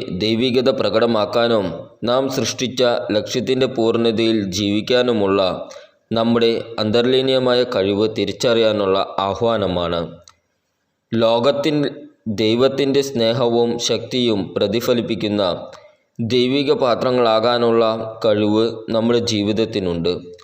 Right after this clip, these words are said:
എന്നതിൻ്റെ ഓർമ്മപ്പെടുത്തലാണിത്. ഈ സുവിശേഷ ഭാഗം അഗാധമായ ഒരു സത്യത്തിൽ കലാക്ഷിക്കുന്നു. യേശുവിലുള്ള വിശ്വാസത്തിൻ്റെ പ്രാധാന്യം അവൻ്റെ വാക്കുകൾക്ക് മാത്രമല്ല, അവൻ ചെയ്ത പ്രവൃത്തികൾക്കും.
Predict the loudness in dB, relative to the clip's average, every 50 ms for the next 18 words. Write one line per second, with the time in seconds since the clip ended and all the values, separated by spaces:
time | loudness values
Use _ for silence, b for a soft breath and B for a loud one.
0 | b b b b b b b -2 -2 0 2 2 2 2 2 2 4 4 4 4
1 | 4 2 2 2 2 2 0 0 0 0 0 2 2 2 0 0 -2 -2 -2 -2
2 | -2 -4 -8 -14 -20 b b b b b b b b b b b _ _ _ _
3 | -2 0 0 0 2 2 2 2 2 2 2 2 4 2 2 2 2 2 2 4
4 | 4 2 2 2 0 -4 -4 -4 0 0 2 2 4 4 2 2 2 2 4 4
5 | 4 4 2 2 0 0 -2 0 0 -4 -2 0 0 -2 0 0 0 0 0 0
6 | 0 0 -2 -4 -8 -6 -6 -4 -4 -2 -2 -2 -4 -6 -10 -18 _ _ _ _
7 | _ _ _ _ b b b b b b b b b b -6 -2 0 0 0 0
8 | 0 0 2 2 4 4 4 6 6 4 4 2 2 0 2 2 2 2 2 0
9 | 0 0 0 2 0 0 0 0 0 0 2 2 2 2 2 2 0 0 -2 -4
10 | -8 -6 -2 0 0 2 2 2 2 2 2 0 0 0 -2 0 2 2 2 2
11 | 0 0 2 0 0 0 0 0 2 2 2 2 2 0 0 -2 -4 -10 -12 -8
12 | -4 -2 0 0 0 0 0 0 0 2 2 0 0 0 0 0 2 2 0 0
13 | -2 -2 -2 0 -2 -2 -2 -2 -2 -4